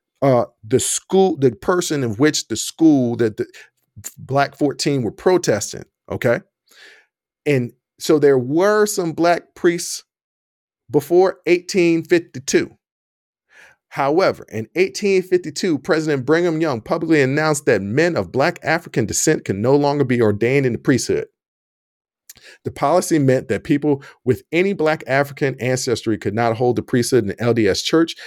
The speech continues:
and could not participate in most temple ordinances, including the endowment and celestial marriage. Uh, this restricted lasted from the presidency of the Brigham Young until nineteen seventy-eight.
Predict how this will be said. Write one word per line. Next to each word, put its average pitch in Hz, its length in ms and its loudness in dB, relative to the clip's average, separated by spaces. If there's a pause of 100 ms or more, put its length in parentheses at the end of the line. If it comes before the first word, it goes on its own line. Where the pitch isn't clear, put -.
(120)
and - 120 -10
could 117 100 -4
not 127 220 -2
participate 160 600 0
in 107 200 -2
most 120 260 2
temple 156 460 0 (220)
ordinances, 110 760 0 (280)
including 139 440 2
the 117 120 4
endowment 131 560 0
and 104 180 -2
celestial 120 580 2
marriage. 135 540 -2 (580)
Uh, 107 400 -2
this 147 260 2
restricted 139 460 0 (460)
lasted 127 520 0
from 113 960 0
the 107 100 -6
presidency 120 800 0
of 104 80 4
the 101 40 -6
Brigham 113 300 0
Young 110 220 2
until 101 360 0
nineteen 113 760 -4
seventy-eight. 104 580 -2